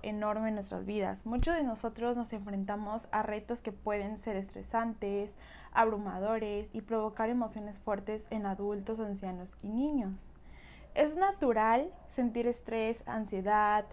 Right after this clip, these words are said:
angustia y preocupación durante la pandemia.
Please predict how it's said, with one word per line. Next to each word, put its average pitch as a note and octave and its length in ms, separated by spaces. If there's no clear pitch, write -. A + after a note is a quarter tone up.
angustia G#3+ 720
y A3 60
preocupación G3+ 760
durante G#3 380
la F#3 140
pandemia. G3 600